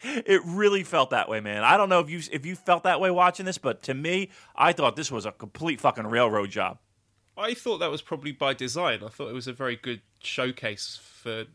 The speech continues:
Speaker 2: the character David Starr, you know, the chicken shit heel kind of thing. Uh,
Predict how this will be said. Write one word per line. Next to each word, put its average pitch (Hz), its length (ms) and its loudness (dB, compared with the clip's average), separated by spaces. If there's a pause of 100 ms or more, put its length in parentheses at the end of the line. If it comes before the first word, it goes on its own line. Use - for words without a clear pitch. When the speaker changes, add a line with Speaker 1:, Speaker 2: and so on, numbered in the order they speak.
(120)
Speaker 2:
the 117 240 -8
character 123 560 -2
David 104 340 -8
Starr, 104 240 -10
you 113 80 -16
know, 113 140 -10
the 107 120 -20 (140)
chicken 113 340 -8
shit - 340 -8
heel 107 400 -8 (240)
kind 104 200 -10
of 104 60 -18
thing. 113 300 -10 (380)
Uh, 107 180 -12